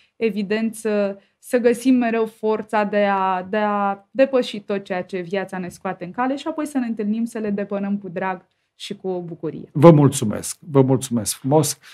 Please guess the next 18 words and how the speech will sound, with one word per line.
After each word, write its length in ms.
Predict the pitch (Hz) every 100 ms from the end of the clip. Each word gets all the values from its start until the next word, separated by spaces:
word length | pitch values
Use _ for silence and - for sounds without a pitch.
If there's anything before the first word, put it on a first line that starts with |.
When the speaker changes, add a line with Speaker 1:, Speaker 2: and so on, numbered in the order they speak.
| - _
Speaker 2:
Mă 140 | - 151
bucur 640 | 143 170 151 131 135 131
că 880 | - 127 120 117 117 117 113 113 120
ne-am 240 | 143 127 117
întâlnit, 580 | 123 110 143 185 170 -
să 220 | - 147
dea 180 | 139 131
Domnul 720 | 131 120 120 117 117 110 113
să 180 | - 123
fim 220 | - 151
sănătoși, 840 | 143 120 113 - 147 170 - - _ _ _ _ _ _ _ _ _ _ _ _ _ -
pentru 280 | 151 -
că 80 | 160
dacă 260 | 131 131 131
este 260 | 123 -
sănătate 680 | 110 - 107 101 151 139 131
și 500 | - - - 107 107 104 - - - - - _ _ _ _ _ _ _ _ _
atunci 460 | - 104 120 104 -